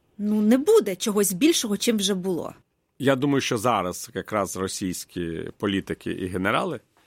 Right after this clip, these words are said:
Speaker 2: думають про те, якою має бути ця відповідь так, щоб обійти ось ці ризики, і разом із тим, щоб відповідь була серйозна. Я думаю, що це, ця історія не закінчилася. Ми можемо просто чогось не знати, не усвідомлювати. Врешті-решт, ми з вами не військові, правда? Можливо, є ще, е, якісь опції, які ми просто не бачимо.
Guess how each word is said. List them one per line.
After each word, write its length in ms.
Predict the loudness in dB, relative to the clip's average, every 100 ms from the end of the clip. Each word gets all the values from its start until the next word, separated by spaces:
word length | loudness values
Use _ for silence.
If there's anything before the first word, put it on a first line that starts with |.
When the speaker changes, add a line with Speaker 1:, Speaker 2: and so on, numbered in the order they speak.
| _ -4
Speaker 2:
думають 480 | 2 4 4 2
про 120 | -2 0
те, 160 | 0
якою 340 | 0 0 0 0
має 220 | 0 -2
бути 260 | -4 -6
ця 160 | -4 -2
відповідь 360 | -2 -4 -4 -2
так, 200 | -4 -4
щоб 180 | -8 -6
обійти 400 | -6 -6 -4 -4
ось 160 | -4
ці 140 | -2 0
ризики, 460 | 0 0 -6 -10 -14 -10
і 60 | -2
разом 280 | -2 -2 -4
із 80 | -4
тим, 160 | -4
щоб 180 | -4 -4
відповідь 340 | -4 -4 -4
була 200 | 0 -2
серйозна. 520 | -2 -8 -10 -12 -16 -20 _ _
Я 180 | -2 0
думаю, 260 | 2 2 0
що 140 | -2
це, 340 | 0 2 2
ця 160 | 0 -2
історія 360 | 0 0 0 2
не 100 | 0
закінчилася. 580 | -2 -2 -2 -2 -2 0
Ми 80 | 2
можемо 260 | 2 0
просто 220 | -2 -6 -4
чогось 320 | -2 0 0
не 100 | -2
знати, 340 | 0 -2 -2
не 80 | -6
усвідомлювати. 480 | -6 -6 -4 -4 -4
Врешті-решт, 500 | -4 -2 -2 -2 -8 -18 -16 -2
ми 120 | 0
з 60 | 2
вами 260 | 0 0
не 200 | 0 -2
військові, 440 | -2 -6 -6 -8 -8
правда? 340 | -6 -6 -8 -16 _ _ -2
Можливо, 420 | 0 2 2 2
є 200 | 2 0
ще, 240 | 0 0
е, 640 | 0 0 -2 -4 -4 -4 -4
якісь 360 | -4 -4 -2 0
опції, 400 | 0 0 -2 -2
які 180 | 0
ми 100 | -2
просто 340 | 0 -2 -2 -2
не 100 | 0
бачимо. 400 | -2 -2 -8